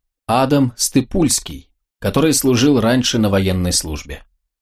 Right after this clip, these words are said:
Он в случае нужды охотно засучивал рукава рясы и наводил пушку, а на пролетающие ядра обращал не больше внимания, чем старый вахмистр Сорока.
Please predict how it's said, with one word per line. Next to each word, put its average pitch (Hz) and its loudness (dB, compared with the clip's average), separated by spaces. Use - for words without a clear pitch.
Он 156 2
в 160 -4
случае 175 0
нужды 143 2
охотно 113 0
засучивал 110 0
рукава 101 2
рясы 127 0
и 110 0
наводил 143 2
пушку, 160 -2
а 95 0
на 101 2
пролетающие 107 0
ядра 120 2
обращал 104 0
не 139 0
больше 151 0
внимания, 120 2
чем 107 0
старый 123 0
вахмистр 107 -2
Сорока. - -6